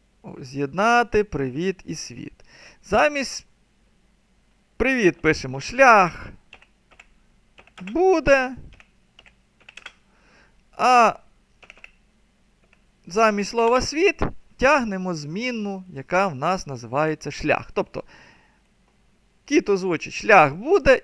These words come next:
і вкаже значення змінної «шлях». Ну і в кінці керувати, зупинити все.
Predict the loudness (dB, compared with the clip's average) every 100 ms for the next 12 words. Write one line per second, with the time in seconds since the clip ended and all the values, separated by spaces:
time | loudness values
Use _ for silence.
0 | -4 -4 -4 -4 2 4 4 0 0 0
1 | 0 -6 -8 -8 -10 -10 -10 -12 -12 -12
2 | -14 _ _ -14 -14 -12 -12 -10 -8 -8
3 | _ _ _ _ _ _ _ _ _ -10
4 | -8 -8 -6 0 2 0 -2 -8 -8 _
5 | _ _ _ _ -14 -14 -10 -10 -8 -6
6 | -6 -10 -12 -12 -14